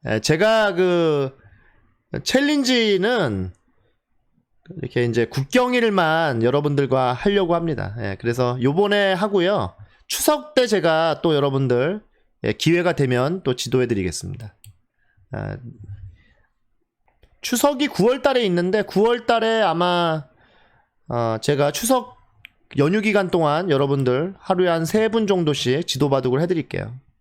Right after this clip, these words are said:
어, 국경일 때만 이렇게 지도해드려도, 어, 괜찮을 것 같아요. 예,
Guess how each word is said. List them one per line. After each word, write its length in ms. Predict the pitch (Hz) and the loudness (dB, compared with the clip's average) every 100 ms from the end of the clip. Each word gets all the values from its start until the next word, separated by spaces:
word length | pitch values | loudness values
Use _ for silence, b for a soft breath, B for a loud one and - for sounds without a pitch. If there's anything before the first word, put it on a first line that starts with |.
| _ _ _ _ _ _ _ _ _ _ 135 | _ _ _ _ _ _ _ _ _ _ -18
어, 260 | 127 107 - | -16 -16 -10
국경일 540 | 147 240 240 247 226 | -2 0 0 0 0
때만 400 | 233 208 208 190 | 2 2 0 0
이렇게 200 | 165 160 | -2 -2
지도해드려도, 960 | - 147 190 180 180 175 247 160 98 _ b b b b b - | -2 2 2 2 0 2 2 0 -4 _ b b b b b -10
어, 480 | 117 113 110 113 110 - 151 _ _ - | -6 -4 -6 -8 -12 -20 -20 _ _ -2
괜찮을 340 | 139 190 196 | 0 0 0
것 80 | 196 | 0
같아요. 340 | 143 - 90 - 135 | 0 -4 -8 -10 -16
예, 120 | - | -14